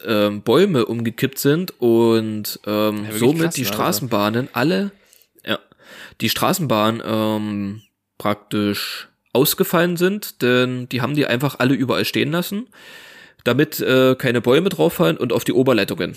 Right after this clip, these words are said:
Speaker 1: Also es ist halt keine Straßenbahn mehr gefahren, ne? Durch die, alleine durch die Oberleitungen funktioniert das Ganze dann halt nicht mehr, weil die Gefahr halt
Speaker 2: Okay,
Speaker 1: viel zu
Speaker 2: das
Speaker 1: groß
Speaker 2: ist
Speaker 1: ist.
Speaker 2: der Grund. Hast vollkommen
Speaker 1: Ja.
Speaker 2: recht. Ich hab nämlich überlegt, was ist denn jetzt so das Problem, wenn so ein Ast runterfällt, okay, dann liegt er halt auf der Schiene, muss er aufstehen und dann weg. Aber es stimmt schon.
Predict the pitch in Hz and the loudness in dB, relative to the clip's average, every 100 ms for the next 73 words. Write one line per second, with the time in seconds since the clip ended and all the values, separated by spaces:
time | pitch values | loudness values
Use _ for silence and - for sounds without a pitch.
0 | - 104 95 - - - - 113 - 117 | -8 -4 -4 -6 -8 -6 -2 -4 -2 -2
1 | 117 127 139 104 92 92 - 95 101 135 | 2 0 2 -2 -2 -8 -6 -8 -4 -6
2 | 120 - - - 104 104 110 110 - 113 | -6 -10 -12 -8 -2 0 0 -4 -2 2
3 | 135 139 143 143 139 147 175 _ _ - | 2 2 2 0 -2 -4 -10 _ _ -8
4 | - 123 127 117 104 - 90 - 85 104 | -8 -4 -2 -2 -2 -6 -6 -8 -8 -8
5 | - - 98 82 - 107 - - 101 113 | -10 -8 -6 -6 -6 -10 -10 -4 -2 -4
6 | 113 135 131 151 - 107 107 - 107 104 | -4 -4 -2 -2 -4 -4 -6 -4 -6 -6
7 | - _ _ _ - - 120 - 123 135 | -10 _ _ _ -20 -16 -12 -8 -4 -2
8 | 151 147 117 156 151 139 131 113 180 - | -2 -2 -4 -2 -4 -2 -2 -2 -4 -6
9 | - - - 175 156 151 139 - 120 127 | -10 -10 -6 -8 -6 -10 -10 -12 -8 -6
10 | 156 120 117 - 147 - 160 165 160 147 | -6 -8 -8 -8 -12 -10 -8 -6 -8 -6
11 | 156 156 131 131 151 131 127 - 139 139 | -6 -6 -6 -4 -2 -4 -6 -6 -6 -6
12 | 127 - 151 156 135 - - - 151 131 | -8 -6 -8 -6 -8 -10 -12 -12 -12 -12
13 | 123 135 - 117 110 151 147 120 104 | -12 -10 -8 -8 -8 -8 -8 -8 -10